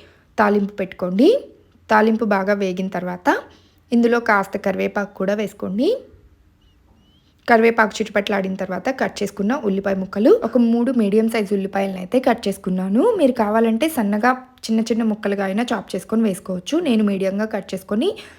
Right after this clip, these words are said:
ఇందులో వేసుకున్నాను. ఇప్పుడు ముందుగా ఉడికించుకున్న ఎగ్స్‌ని ఇలా టూ పార్ట్స్‌గా కట్ చేసుకుంటున్నాను. హాఫ్గా అయినా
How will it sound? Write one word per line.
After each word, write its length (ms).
ఇందులో 280
వేసుకున్నాను. 520
ఇప్పుడు 260
ముందుగా 300
ఉడికించుకున్న 600
ఎగ్స్‌ని 340
ఇలా 160
టూ 160
పార్ట్స్‌గా 420
కట్ 200
చేసుకుంటున్నాను. 680
హాఫ్గా 400
అయినా 160